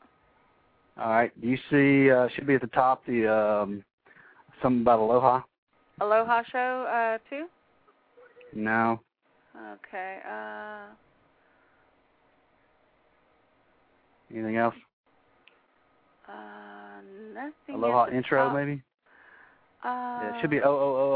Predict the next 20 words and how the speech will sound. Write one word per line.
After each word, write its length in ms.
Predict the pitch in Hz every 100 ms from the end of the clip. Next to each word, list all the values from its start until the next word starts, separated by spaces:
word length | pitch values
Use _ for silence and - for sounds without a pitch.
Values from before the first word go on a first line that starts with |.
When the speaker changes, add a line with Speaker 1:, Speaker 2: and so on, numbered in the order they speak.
| 135
Speaker 1:
oh 40 |
one, 360 | 131 135 139 135
something 100 | - 123
like 160 | 120
that. 320 | - 127 123 -
Speaker 2:
Yeah, 260 | 370 330 196 170
and 260 | 220 220 208
Aloha 340 | 214 247 277 -
Show 220 | 254 240 -
two 240 | 262 247 247 -
full 200 | 233 233
show. 240 | 214 180 120 _ _ _ - - - - - -
Speaker 1:
No, 480 | 117 110 113 113 113 -
that's 140 | 117 -
the 60 |
only 180 | 127 131
one 160 | 135 143
you 60 | 135
see? 220 | 165 170 _ _ _ - - -
Speaker 2:
Uh, 260 | 214 220